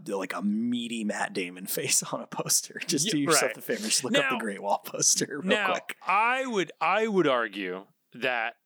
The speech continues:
Speaker 2: that's more of a reflection of Universal having no faith in
Speaker 1: Sure.
Speaker 2: a movie that they didn't like,
Speaker 1: Yeah.
Speaker 2: and it coming out in the United States after underperforming everywhere else in the world, and they were just like, "Well, fuck it,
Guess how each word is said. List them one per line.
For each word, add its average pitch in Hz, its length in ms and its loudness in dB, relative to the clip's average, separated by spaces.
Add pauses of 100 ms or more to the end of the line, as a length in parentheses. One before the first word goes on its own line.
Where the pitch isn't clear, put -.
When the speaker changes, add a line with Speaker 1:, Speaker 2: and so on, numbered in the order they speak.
Speaker 2:
that's 151 440 -2
more 147 220 4
of 120 140 0
a - 20 0
reflection 120 640 0
of 107 400 0 (680)
Universal 139 800 2
having 117 320 -4
no 127 200 2
faith 131 420 -2
in - 60 4
Speaker 1:
Sure. 233 120 6
Speaker 2:
a 120 40 0
movie 117 540 2 (200)
that 131 120 -2
they 135 80 0
didn't 120 240 -2
like, 117 320 0
Speaker 1:
Yeah. - 160 2 (640)
Speaker 2:
and 135 160 -4
it 120 100 -10
coming 135 340 -2
out 131 260 0 (100)
in 123 260 -2
the 120 80 0
United 123 380 0
States - 640 0 (340)
after 131 300 -2
underperforming 120 680 -2
everywhere 127 360 2
else 123 260 0
in 117 60 -10
the 104 80 -4
world, 104 640 2 (560)
and 135 160 -4
they 127 80 0
were 123 100 2
just 117 200 0
like, 120 160 0
"Well, 117 160 2
fuck - 340 -2
it, 113 220 -4